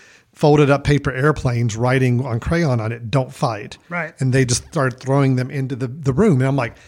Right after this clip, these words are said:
Speaker 1: "That is such a very natural kids, we want to see this stop."
Speaker 2: Right.
Speaker 1: But they're kind of stuck in the middle of it. And, uh, I loved all of that. So anyway, I, I love the family dynamics of the film. That's what really won it over for me.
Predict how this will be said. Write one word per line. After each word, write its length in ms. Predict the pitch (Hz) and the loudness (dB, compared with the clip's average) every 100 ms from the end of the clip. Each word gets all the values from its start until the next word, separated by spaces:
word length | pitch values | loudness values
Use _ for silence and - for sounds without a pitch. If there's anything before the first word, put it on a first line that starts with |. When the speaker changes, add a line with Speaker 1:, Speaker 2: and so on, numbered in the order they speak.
| _ - | _ 0
Speaker 1:
"That 160 | 156 | 2
is 140 | 185 151 | 4 2
such 340 | - 165 160 160 | 2 2 0 -2
a 100 | 135 | -2
very 320 | 120 135 123 | 0 0 2
natural 880 | 120 120 131 139 143 151 143 143 139 - | 2 2 2 0 -2 -4 -4 -2 -4 -10
kids, 680 | - 147 139 135 123 117 - 233 | -4 0 0 0 -4 -10 -14 -12
we 360 | 131 117 147 | -10 -2 0
want 280 | 131 139 139 | 2 0 0
to 160 | - 131 | -2 -2
see 220 | - 135 | -2 -6
this 180 | 120 120 | -6 -6
stop." 500 | - - 139 120 117 - _ _ _ | -8 -8 -8 -8 -10 -20 _ _ _
Speaker 2:
Right. 200 | 151 156 - 113 | -16 -16 -16 -8
Speaker 1:
But 120 | 143 | -2
they're 160 | 143 139 | -2 -2
kind 180 | 147 | -2
of 80 | 143 | -2
stuck 300 | - 147 131 | -2 -4 -2
in 80 | 135 | -2
the 60 | 123 | 0
middle 300 | 147 147 117 | 2 2 2
of 160 | 110 | -2
it. 140 | 110 - | -6 -2
And, 300 | 139 127 120 | 0 2 2
uh, 140 | 117 | 0
I 80 | - | 0
loved 300 | 170 220 151 | 2 2 0
all 180 | 107 98 | -4 -8
of 60 | 104 | -10
that. 220 | 117 139 | -10 -4
So 240 | - 135 | 0 0
anyway, 300 | 147 170 143 | 0 0 0
I, 120 | 123 143 | 0 -4
I 160 | 160 | -2
love 200 | 151 202 | 0 0
the 60 | 165 | -2
family 360 | - 165 156 143 | 0 2 2 0
dynamics 540 | 135 127 123 117 - | 0 0 0 0 -4
of 60 | 110 | -8
the 80 | 107 | -10
film. 320 | 120 98 110 | -10 -10 -4
That's 240 | 127 - | -4 -2
what 100 | 151 | -2
really 240 | 135 131 117 | 2 2 2
won 220 | 113 113 | 2 0
it 100 | 107 | -2
over 220 | 107 117 | -4 -6
for 160 | - 123 | -8 -8
me. 200 | - | -8